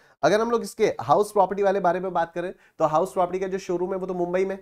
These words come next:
तो इससे जो भी इनकम आएगी वो इंडिया में ही deemed to accrue, arise सब कुछ हुआ है, ठीक है, और जो गिफ्ट्स मिली है वो भी इंडिया में, इंडिया में ही मिला हुआ है, ठीक है,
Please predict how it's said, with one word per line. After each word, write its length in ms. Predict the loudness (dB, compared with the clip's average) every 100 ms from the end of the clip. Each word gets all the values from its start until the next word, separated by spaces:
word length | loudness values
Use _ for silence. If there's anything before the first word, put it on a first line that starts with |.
| _ _ -4
तो 60 |
इससे 300 | 0 0 0
जो 140 | 0 0
भी 100 | -2
इनकम 240 | -2 0
आएगी 320 | 0 -2 -8 -4
वो 240 | 2 2 2
इंडिया 340 | -2 0 2
में 80 | 0
ही 120 | -2
deemed 320 | -4 -6 -6
to 180 | -2 -2
accrue, 220 | -2 0 2
arise 220 | 2 0
सब 200 | -2 -6
कुछ 180 | -6 -4
हुआ 140 | -4
है, 120 | -4 -8 _ _ 0
ठीक 100 | 2
है, 60 |
और 120 | 2
जो 120 | 0 0
गिफ्ट्स 340 | 0 -2 -4
मिली 200 | -4 -2
है 160 | -4 -2
वो 120 | -2 0
भी 120 | -2
इंडिया 260 | -2 -2
में, 240 | -2 -4 -2
इंडिया 360 | -2 0 0
में 100 | 0
ही 60 | 0
मिला 160 | 0 0
हुआ 120 | -2
है, 60 | -8 _ _ _ -4
ठीक 100 |
है, 60 | -4